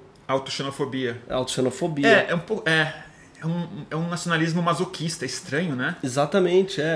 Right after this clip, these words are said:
Speaker 2: é, é.
Speaker 1: E ele é quase que uma resposta imunológica, o Bolsonaro, porque assim, ele, o que ele é mais inimigo, ele não é necessariamente inimigo de,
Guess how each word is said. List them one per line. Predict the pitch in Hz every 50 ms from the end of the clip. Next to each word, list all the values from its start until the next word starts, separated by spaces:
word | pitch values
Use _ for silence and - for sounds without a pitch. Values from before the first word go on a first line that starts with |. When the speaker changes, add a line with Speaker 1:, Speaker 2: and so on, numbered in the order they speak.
| 135 117
Speaker 2:
é, | 117 120 104 95 120 123
é. | 120 - - - - -
Speaker 1:
E | 175 185
ele | 202 208
é | 214
quase | 208 - 220 226 220 247
que | - 226
uma | 214 208
resposta | 202 202 208 - 208 208 - - 202
imunológica, | 196 202 202 208 196 165 156 160 165 165 147 123 135 131 - 135
o | 135 139 131
Bolsonaro, | 120 127 131 127 - 135 123 123 120 117 120 120
porque | - 135 131 -
assim, | 151 - - 165 147
ele, | - - 139 147 156 151 147
o | 151
que | - - 156 160
ele | 170 185 190 190
é | 175 165
mais | 147 147 160 214 233 175
inimigo, | 185 170 156 143 139 143 170 190 143 139
ele | 147 165
não | 165 170
é | 208
necessariamente | 214 208 214 - - 185 165 156 156 170 160 - 160
inimigo | 156 151 151 156 143 143 147
de, | 127 123 143 147 147